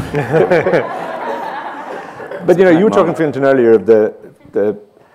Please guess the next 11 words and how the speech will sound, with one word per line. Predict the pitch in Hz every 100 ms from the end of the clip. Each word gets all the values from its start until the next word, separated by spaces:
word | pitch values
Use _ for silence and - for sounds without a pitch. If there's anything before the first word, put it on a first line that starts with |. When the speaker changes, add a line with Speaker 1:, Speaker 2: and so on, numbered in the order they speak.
| _ _ _ _ - - - -
Speaker 2:
no | 123 104 120 110
fixed | - - - -
tr-, | 113 - _ - -
uh, | - - -
tradition | - 110 110 123 101
and | 98
that | 98
somehow | - 107 101
or | 101
other | 101 98 95
that. | -